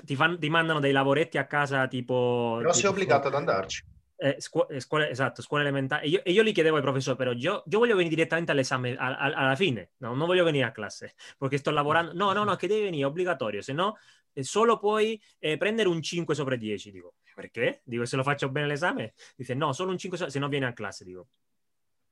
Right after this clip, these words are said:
Speaker 1: e quando, io in Italia praticamente non andavo mai a classe, perché, per esempio, anatomia non ho bisogno che nessuno me la, me la spiega. "Qual, qual è il libro?" "Questo, me lo studio io." E mentre gli altri andavano a classe perdendo il tempo, perché andavano per giocare, per parlare,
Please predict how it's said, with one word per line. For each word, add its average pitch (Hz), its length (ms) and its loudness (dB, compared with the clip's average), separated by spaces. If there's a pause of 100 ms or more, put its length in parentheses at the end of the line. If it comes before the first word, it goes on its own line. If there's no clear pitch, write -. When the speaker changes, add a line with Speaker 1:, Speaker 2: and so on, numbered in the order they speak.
Speaker 1:
e 135 140 -10
quando, 135 300 -2
io 175 120 0
in 180 60 2
Italia 180 320 2
praticamente 147 420 -2
non 131 100 0
andavo 123 220 -2
mai 120 180 -2
a 123 80 -6
classe, - 460 -14
perché, 101 320 -12
per 117 160 -10
esempio, 120 280 -6
anatomia 135 420 -4
non 156 140 -6
ho 120 80 -6
bisogno 117 300 -6
che 113 80 -8
nessuno 113 260 -10
me 110 60 -8
la, 110 240 -10
me 113 160 -10
la 110 100 -8
spiega. 113 360 -6 (340)
"Qual, 170 260 -2
qual 185 140 0
è 196 40 4
il 180 100 2
libro?" 117 300 0
"Questo, 135 300 -2
me 123 80 -6
lo 139 40 -4
studio 131 240 -4
io." 98 200 -6 (600)
E 143 100 -6
mentre 160 340 2
gli 147 80 4
altri 185 180 4
andavano 160 260 2
a 160 60 2
classe 170 360 -2
perdendo 117 420 -6
il 135 160 -2
tempo, 175 540 -4 (220)
perché 113 440 -4
andavano 113 480 -2
per 120 160 -4
giocare, 156 500 2
per 120 160 -6
parlare, 147 640 0